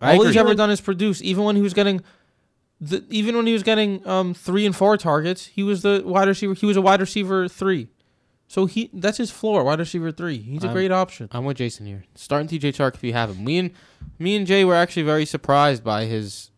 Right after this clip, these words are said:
Speaker 1: rankings last week. Like, he was ranked under, like, wide receiver twenty. Didn't really make much sense to us. Laviska Shenault, too. He seems to be getting more and more involved every week.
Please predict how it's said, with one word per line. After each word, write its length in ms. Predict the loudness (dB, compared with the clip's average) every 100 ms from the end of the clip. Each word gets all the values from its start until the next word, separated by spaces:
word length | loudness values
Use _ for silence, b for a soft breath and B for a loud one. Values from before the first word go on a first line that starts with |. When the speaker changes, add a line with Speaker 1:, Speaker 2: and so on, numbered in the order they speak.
| -8
Speaker 1:
rankings 520 | -6 -4 -6 -8 -6
last 340 | -2 -2 -4 -8
week. 300 | -12 -12 -20 _ _ _ _ _
Like, 220 | -10 -8 -6
he 80 |
was 220 | -6 -4 -2
ranked 300 | -2 -4 -12 _ _ _ _ _ _ _
under, 420 | -2 0 2 2 0
like, 180 | -2
wide 180 | -2 -2
receiver 320 | -2 -4 -4
twenty. 300 | -4 -4 -4
Didn't 200 | -4 -4
really 160 | -4 -4
make 240 | -4 -6
much 180 | -8 -8
sense 200 | -8 -8
to 80 | -10
us. 100 | -12 b b b b b b 2
Laviska 360 | 4 4 2
Shenault, 500 | -2 0 0 0 -2
too. 320 | -2 0 0 -2 _ _ _
He 140 | -10 -6
seems 280 | -4 -4 0
to 220 | 2 2
be 160 | 2
getting 320 | 2 2 2 -2
more 160 | -2
and 100 | -2
more 180 | 0 0
involved 500 | 2 2 2 0 -4
every 260 | -6 -4 -4
week. 340 | -4 -6